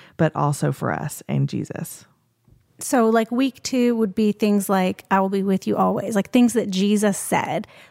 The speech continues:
Speaker 2: or, "I will give you peace and rest," or, and this one I think is so important to include in this week, "In this world you will have trouble." I think the title for that week is "You Will Have Suffering in This World."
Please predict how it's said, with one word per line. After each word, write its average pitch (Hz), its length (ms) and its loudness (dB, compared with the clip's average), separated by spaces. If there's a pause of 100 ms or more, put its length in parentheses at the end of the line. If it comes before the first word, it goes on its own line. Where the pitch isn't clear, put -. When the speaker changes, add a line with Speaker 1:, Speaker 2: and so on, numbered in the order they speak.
(140)
Speaker 2:
or, 208 400 2
"I 208 140 2
will 202 240 4
give 190 200 0
you 202 120 -2
peace 196 260 0
and 185 100 0
rest," - 360 -4
or, 208 340 2 (220)
and 214 320 4
this 220 260 -2
one 214 180 2
I 196 80 0
think 202 160 -2
is 190 100 -2
so 202 120 -2
important 202 300 -2
to 240 60 2
include 226 260 2
in 247 40 6
this 247 140 2
week, 220 220 -2 (280)
"In 220 140 4
this 226 160 0
world 220 220 2
you 214 80 4
will 214 80 4
have 220 340 -2 (140)
trouble." - 400 0
I 202 100 2
think 220 200 0
the 202 260 0 (120)
title 226 300 0
for 226 140 -2
that 202 120 0
week 196 200 0
is 190 120 2
"You 196 100 4
Will 196 80 2
Have 190 140 0
Suffering 196 380 0
in 196 100 2
This 185 200 0
World." - 280 -4